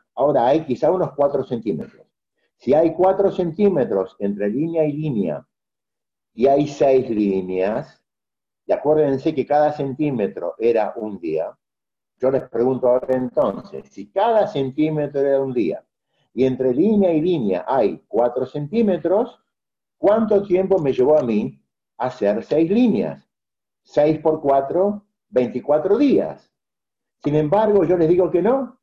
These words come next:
que me llevó seis días, porque este globo me llevó seis días.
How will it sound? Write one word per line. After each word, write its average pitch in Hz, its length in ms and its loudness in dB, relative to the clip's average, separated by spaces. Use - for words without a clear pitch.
que 143 100 -4
me 143 120 0
llevó 165 220 2
seis 147 300 -2
días, 67 320 -8
porque 131 440 2
este 285 380 0
globo 147 600 0
me 104 120 -2
llevó 120 220 0
seis 147 220 -2
días. 87 360 -2